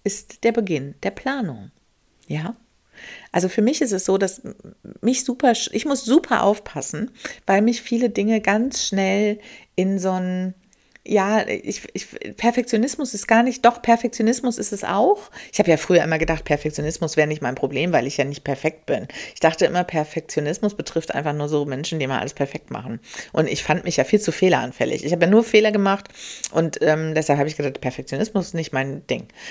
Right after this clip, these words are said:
Aber so ist es gar nicht. Ich versuche tatsächlich ganz oft, rutsche ich in diese Perfektionismus-Falle rein. Ich muss da ganz arg darauf achten.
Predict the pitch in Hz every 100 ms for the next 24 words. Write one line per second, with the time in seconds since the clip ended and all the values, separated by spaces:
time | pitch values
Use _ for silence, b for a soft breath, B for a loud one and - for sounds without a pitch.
0 | B - 202 202 190 208 196 143 135 151
1 | - - 208 208 208 196 180 185 185 185
2 | 190 190 208 - 180 - - - 190 -
3 | 165 - 170 160 156 - 151 160 156 156
4 | 170 - 156 - - 175 147 143 175 226
5 | B B 190 196 170 175 214 - 160 165
6 | - _ 156 151 151 - 175 - 208